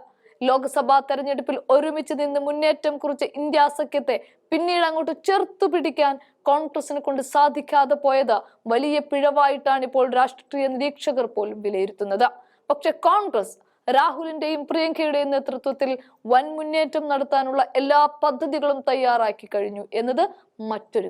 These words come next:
കാര്യം. ഷീല ദീക്ഷിതിന്റെ മകനെ തന്നെ ഇറക്കിയാണ് കളം പിടിക്കാനുള്ള തയ്യാറെടുപ്പുകൾ തുടങ്ങിയിരിക്കുന്നത്. കൃത്യമായി പറഞ്ഞാൽ ആം ആദ്മി പാർട്ടിയുമായി വേദി പങ്കിടും. ഇവിടെ കോൺഗ്രസിനല്ല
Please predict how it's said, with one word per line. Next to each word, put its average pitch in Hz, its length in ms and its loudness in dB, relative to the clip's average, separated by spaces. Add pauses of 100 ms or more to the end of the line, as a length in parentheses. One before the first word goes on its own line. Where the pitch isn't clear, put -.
കാര്യം. 196 260 0 (360)
ഷീല 285 200 0 (160)
ദീക്ഷിതിന്റെ 262 500 -6 (100)
മകനെ 254 400 -4
തന്നെ 247 280 -2
ഇറക്കിയാണ് 240 520 -4 (320)
കളം 269 300 2
പിടിക്കാനുള്ള 254 600 -2 (100)
തയ്യാറെടുപ്പുകൾ 233 720 -2
തുടങ്ങിയിരിക്കുന്നത്. 202 720 -2 (400)
കൃത്യമായി 302 640 0 (100)
പറഞ്ഞാൽ 254 380 0 (320)
ആം 254 100 2 (180)
ആദ്മി 269 400 -4 (100)
പാർട്ടിയുമായി 262 680 0
വേദി 240 300 0 (100)
പങ്കിടും. 214 400 0 (360)
ഇവിടെ 262 180 0 (120)
കോൺഗ്രസിനല്ല 302 720 2